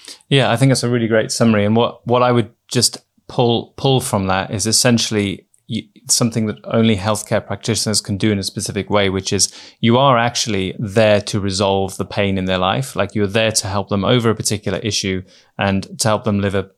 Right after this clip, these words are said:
a fuller and happier life afterwards. That's kind of what healthcare practitioners are compelled to do. And so this, the set of questions you've suggested effectively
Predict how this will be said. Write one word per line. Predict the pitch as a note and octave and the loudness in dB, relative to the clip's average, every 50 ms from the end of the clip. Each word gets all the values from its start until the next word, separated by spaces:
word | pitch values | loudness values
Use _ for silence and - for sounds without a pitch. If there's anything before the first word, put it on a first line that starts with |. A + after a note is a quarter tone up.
| - - | -10 -10
a | A2+ | -10
fuller | - - B2 A2+ G2+ F#2+ F#2+ | -4 -2 -2 2 2 2 0
and | F#2+ F2+ | 0 -4
happier | F2+ G2+ F#2+ - G2+ F#2 F2+ | -6 -8 -6 -6 -4 -4 -2
life | F#2 F#2 F#2 F2+ - - | 0 0 -2 -2 -2 -2
afterwards. | - G2 F#2 - - F#2+ D#2+ C#2 C#2 - - | -2 0 0 -2 -6 -8 -8 -6 -6 -6 -2
That's | - A2 G2+ - | 0 0 0 0
kind | - - A#2 A2 G2+ | -4 -4 -2 -4 -2
of | F#2 | -4
what | F#2 F#2 | -6 -8
healthcare | - G2+ G2 - - - F#2+ - | -6 -6 -8 -6 -6 -8 -8 -8
practitioners | - G2 - - G#2+ G2 - - G2 F2 | -10 -16 -8 -6 -6 -6 -6 -8 -8 -4
are | F#2 F2+ F2+ - - _ _ - | -4 -4 -4 -6 -10 _ _ -14
compelled | - G#2 F#2+ - - - G2+ G2 F#2 F2+ - | -10 -10 -10 -6 -2 -2 0 0 0 -2 -4
to | - | -8
do. | F#2+ F2+ G2 F#2+ F2 E2+ - - - - - - - - - _ | -4 -2 -2 -2 -2 -4 -8 -14 -20 -20 -18 -18 -18 -20 -8 _
And | A2 G#2 G2+ | -2 0 0
so | - - A2+ G#2+ G#2 - - - | 2 2 2 2 2 -2 -4 -8
this, | - A#2 A#2+ B2+ - - | -6 -2 0 0 -2 -2
the | - A#2+ A2 A#2 A2 | -4 -6 -4 -2 -2
set | - - C#3 - | 0 0 0 0
of | - C3+ | 0 -4
questions | - - C3+ B2 - - B2 A2 F#2+ G#2+ | -2 0 0 0 0 -2 -2 -2 -2 -2
you've | G#2+ F#2+ | -4 -2
suggested | - - G#2 - - A2 G2+ - - G2+ E2+ | -2 -4 -2 0 0 0 0 0 -2 -2 -6
effectively | D#2 D#2+ - - A2+ G#2+ - - B2+ G2+ G2+ G2+ G2 F#2+ F#2+ | -8 -8 -2 -2 -4 -2 -2 -4 -4 -2 -2 -4 -4 -4 -8